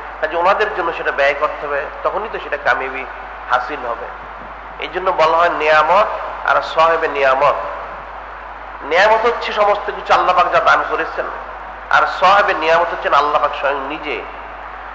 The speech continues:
এই যে নিয়ামতের প্রত্যাশা না করে সাহেবে নিয়ামতের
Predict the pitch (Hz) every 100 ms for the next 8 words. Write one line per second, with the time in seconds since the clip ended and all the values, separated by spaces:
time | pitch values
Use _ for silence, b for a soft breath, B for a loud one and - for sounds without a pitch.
0 | - 165 165 165 190 220 226 226 - 190
1 | - 226 208 180 175 170 170 208 226 -
2 | - - - - 190 202 220 196 185 180
3 | 190 240